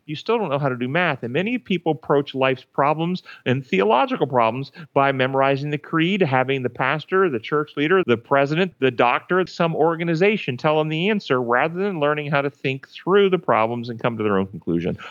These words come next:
Our goal at Come and Reason Ministries is to help people develop their God-given discerning abilities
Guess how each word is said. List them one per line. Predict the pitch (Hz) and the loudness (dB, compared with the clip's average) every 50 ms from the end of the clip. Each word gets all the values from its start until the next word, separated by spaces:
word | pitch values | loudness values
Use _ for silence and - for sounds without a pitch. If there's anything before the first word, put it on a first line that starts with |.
| - | 0
Our | - 110 131 156 | 2 2 4 4
goal | 165 160 185 185 185 160 | 4 4 4 4 4 2
at | 165 | 0
Come | - 180 175 | 0 0 0
and | 180 175 | 2 2
Reason | 175 175 165 170 170 165 | 2 2 2 2 2 2
Ministries | 170 165 160 151 - - 127 120 113 | 2 2 0 -2 0 0 -2 0 0
is | 123 117 | -2 -6
to | 117 - | -4 0
help | 131 131 127 - | -2 -2 0 0
people | 143 131 - 104 | 0 0 0 0
develop | 98 101 92 120 127 147 170 170 | -2 0 2 2 2 2 2 0
their | - 117 107 | -2 -2 0
God-given | 101 120 123 135 127 117 131 127 123 123 107 | 2 2 2 2 0 0 -2 -2 -2 -2 -6
discerning | 104 104 - - - 156 165 190 202 208 208 | -8 -10 -10 -4 -2 0 2 2 2 2 0
abilities | 202 185 202 202 196 156 117 110 110 107 | 2 4 4 4 4 4 4 2 0 0